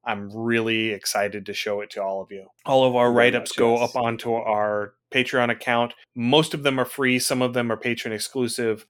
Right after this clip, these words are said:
Speaker 1: The most recent patron exclusive one was, of course, our Urban Ranger variant class, which, again,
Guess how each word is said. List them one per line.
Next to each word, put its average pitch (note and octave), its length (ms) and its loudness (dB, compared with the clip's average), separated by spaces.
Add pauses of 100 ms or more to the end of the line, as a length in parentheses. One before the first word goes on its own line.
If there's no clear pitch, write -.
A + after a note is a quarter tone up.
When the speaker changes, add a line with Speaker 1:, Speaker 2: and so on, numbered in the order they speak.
Speaker 1:
The A#2 120 -2
most A#2 340 -2
recent A#2 440 -2
patron B2+ 320 0
exclusive C3+ 540 -2
one B2 300 -2
was, A2 160 -2
of G2+ 80 -10
course, A2+ 240 -4 (280)
our G#2+ 320 0
Urban A#2+ 360 2
Ranger A2+ 420 -2
variant B2 560 0
class, E3 580 -2 (180)
which, - 440 -2 (160)
again, A2+ 520 0